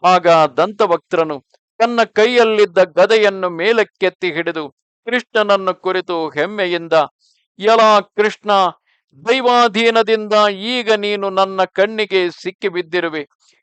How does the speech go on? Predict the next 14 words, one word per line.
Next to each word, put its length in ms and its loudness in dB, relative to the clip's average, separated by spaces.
ನೀನು 400 -2
ನನ್ನ 320 0
ಮಾವನ 600 2
ಮಗನಾಗಿದ್ದರೂ 1000 0
ನನ್ನ 320 0
ಮಿತ್ರರೆಲ್ಲರಿಗೂ 1120 2
ದ್ರೋಹ 460 0
ಮಾಡಿ 400 2
ನನ್ನನ್ನು 720 -2
ಕೊಲ್ಲುವುದಕ್ಕಾಗಿ 1080 -2
ಯತ್ನಿಸುತ್ತಿರುವೆಯಲ್ಲವೇ? 1300 -4
ಎಲಾ 400 6
ಮೂಢ, 320 -2
ಇದೋ 480 0